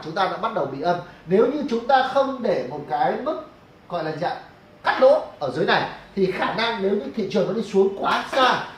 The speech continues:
thì chúng ta sẽ bị cháy tài khoản ngay. Do vậy thì trong cái giao dịch tài chính này, các bạn nhất định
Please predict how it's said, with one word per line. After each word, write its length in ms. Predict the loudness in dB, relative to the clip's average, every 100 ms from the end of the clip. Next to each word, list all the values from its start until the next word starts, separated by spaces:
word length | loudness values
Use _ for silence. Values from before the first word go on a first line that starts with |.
| -8
thì 100 | -6
chúng 140 | -4
ta 120 | -2 -2
sẽ 140 | -2
bị 100 | -4 -4
cháy 100 | -2
tài 100 | -2
khoản 140 | -4 -4
ngay. 180 | -2 -2 -4 -14 -6
Do 120 | 2
vậy 160 | 4 4 0
thì 100 | -6 2
trong 300 | 2 2 -2
cái 240 | 0 2 2
giao 140 | 0
dịch 80 | -2
tài 140 | -4 -6
chính 180 | -6 -8
này, 100 | -8
các 60 | -4
bạn 300 | -4 -4 0
nhất 260 | 2 2
định 220 | -2 -4